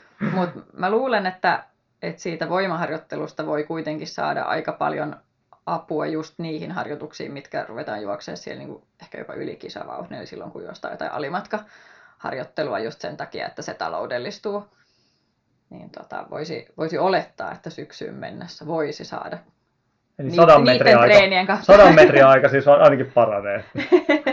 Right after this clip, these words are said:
Speaker 1: Niin, no joo, jos, jos tota, se on jäänyt vähemmälle, se ihan, en tarkoita tietenkään ihan näin maksimivauhtista, mutta tota, mut kaikki mikä tehdään kisavauhdilla ja yli, niin kyllä, kyllä jos siihen taloudellisuuteen saa, saa apua, niin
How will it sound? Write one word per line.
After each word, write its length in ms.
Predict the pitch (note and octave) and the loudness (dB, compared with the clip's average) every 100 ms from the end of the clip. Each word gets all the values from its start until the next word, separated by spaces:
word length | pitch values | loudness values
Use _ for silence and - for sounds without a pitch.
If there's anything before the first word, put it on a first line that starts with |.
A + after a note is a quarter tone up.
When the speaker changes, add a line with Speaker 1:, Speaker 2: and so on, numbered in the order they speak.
| - - - - | -6 -14 -12 -6
Speaker 1:
Niin, 260 | D4 B3+ | -2 0
no 80 | A#3 | 0
joo, 200 | A3+ A3 | 2 2
jos, 260 | F#3 F3+ - | 0 -2 -6
jos 140 | - - | -4 -4
tota, 300 | F3 F#3 E3 | -2 -4 -4
se 200 | - F3 | -4 -4
on 100 | D#3+ | -4
jäänyt 260 | E3 E3+ | -4 -4
vähemmälle, 520 | F3+ F3 G3 - - - | -4 -4 -6 -8 -10 -8
se 200 | - - | -6 -6
ihan, 180 | F3+ G#3+ - _ _ _ - | -6 -8 -12 _ _ _ -12
en 140 | D#3 | -6
tarkoita 280 | D#3 D#3 D#3 | -6 -6 -10
tietenkään 480 | D#3 D3+ D#3 E3 D#3 | -8 -8 -4 -4 -2
ihan 240 | F#3 D3 C#3+ F3+ | -4 -6 -8 -6
näin 240 | F3 D#3+ | -4 -4
maksimivauhtista, 960 | D#3 E3+ - D3 F#2 F2 F3+ F3+ - - | -8 -10 -12 -12 -10 -10 -10 -14 -16 -20
mutta 260 | F#3+ _ _ | -20 _ _
tota, 200 | _ _ _ _ _ _ _ _ _ _ - | _ _ _ _ _ _ _ _ _ _ -16
mut 180 | D#3+ - | -14 -6
kaikki 300 | D#3+ D3+ E3+ | -6 -6 -10
mikä 220 | E3+ D#3+ | -10 -8
tehdään 420 | D#3+ F3 D3+ D3 _ _ _ _ _ _ | -8 -8 -10 -12 _ _ _ _ _ _
kisavauhdilla 680 | - D3 C3+ C#3+ E3 D3 - | -14 -10 -10 -10 -10 -12 -12
ja 160 | - - | -12 -12
yli, 400 | D3 D3 F3 _ _ _ _ | -10 -10 -14 _ _ _ _
niin 140 | - - | -20 -18
kyllä, 320 | A#2+ - - - | -16 -14 -16 -16
kyllä 200 | C#3+ C3 | -14 -12
jos 200 | D3+ - | -14 -14
siihen 280 | - E3+ | -14 -14
taloudellisuuteen 880 | E3 C3+ - - F2 - - - - | -14 -14 -14 -16 -18 -18 -18 -16 -16
saa, 300 | - - G3+ _ _ _ _ _ _ | -14 -14 -16 _ _ _ _ _ _
saa 320 | - - - | -16 -14 -14
apua, 280 | - - - | -14 -12 -14
niin 280 | - - F3 | -14 -20 -20